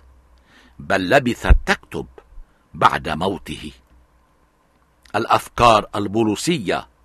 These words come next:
حاضرة في الكنيسة، ومن يكتب هذا لا يهم، المهم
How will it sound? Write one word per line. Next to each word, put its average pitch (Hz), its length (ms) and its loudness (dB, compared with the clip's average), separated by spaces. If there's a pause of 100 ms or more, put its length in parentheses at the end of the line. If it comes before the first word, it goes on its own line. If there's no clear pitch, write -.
(320)
حاضرة 101 720 2
في - 120 -8
الكنيسة، - 680 -10 (1160)
ومن 120 400 4
يكتب 160 440 2 (480)
هذا 95 380 -2
لا 85 100 -2
يهم، 85 520 -2 (680)
المهم 90 640 -2